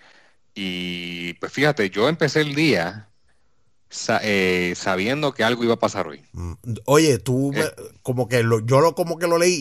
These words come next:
Speaker 2: y creo que lo habíamos hablado,
Speaker 1: Sí.
Speaker 2: porque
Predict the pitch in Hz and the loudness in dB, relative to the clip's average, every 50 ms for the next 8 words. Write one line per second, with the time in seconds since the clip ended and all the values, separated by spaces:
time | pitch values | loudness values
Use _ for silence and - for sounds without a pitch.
0 | 127 127 107 - 127 139 135 147 165 151 143 143 147 151 160 160 139 151 147 147 | -2 -4 0 0 -2 0 0 -2 -2 -2 0 0 -2 -2 -2 0 0 2 2 2
1 | 151 147 135 117 104 95 - _ _ _ _ _ _ _ _ _ _ _ _ _ | 2 2 0 0 0 -2 -6 _ _ _ _ _ _ _ _ _ _ _ _ _
2 | _ _ _ _ _ - 113 110 110 110 110 104 90 85 - - - - 107 104 | _ _ _ _ _ -4 -2 0 0 0 0 -2 -4 -8 -10 -14 -8 -6 -4 -2
3 | 104 104 104 104 104 104 101 101 | -2 -2 -2 -2 -2 -2 -4 -6